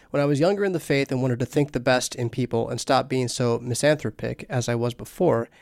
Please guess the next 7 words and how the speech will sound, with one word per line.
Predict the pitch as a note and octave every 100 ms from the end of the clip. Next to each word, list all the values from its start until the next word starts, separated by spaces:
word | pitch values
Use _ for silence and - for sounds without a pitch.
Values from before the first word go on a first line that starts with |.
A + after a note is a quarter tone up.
| - -
I | B2+
found | A#2+ - D#3+ F#3+
myself | E3 C#3+ - C3 B2 C3
dumbfounded | B2 E3 G3 - A2 A2+ A#2 - -
time | - C#3 D#3+ F3
to | F#3+
time | - A#2 B2